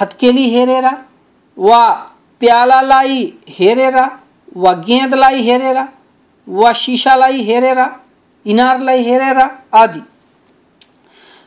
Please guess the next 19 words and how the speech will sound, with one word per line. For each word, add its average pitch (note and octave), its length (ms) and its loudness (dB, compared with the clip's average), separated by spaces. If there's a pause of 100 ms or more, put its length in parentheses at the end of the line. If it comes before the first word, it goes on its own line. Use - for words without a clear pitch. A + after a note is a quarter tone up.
र C4+ 240 2
यिनीहरूले D#4 760 2
यदि D4 480 0
संयोगले C#4 720 -2
एक C#4+ 320 -2
पटक B3+ 260 -2
सत्य C4 340 -2
बोल्दछन्, B3 640 -2 (640)
त - 20 -6
निन्यानब्बे G#3+ 720 0
पटक C4 300 -2
झुट F#3 240 -2
बोल्दछन्। C3+ 540 -10 (760)
तर F#3+ 120 2
अचेतहरू B3 840 -2 (260)
मात्र B3 480 0
त्यसै E4 560 0
एक D4 180 -2
कुरालाई A3+ 720 0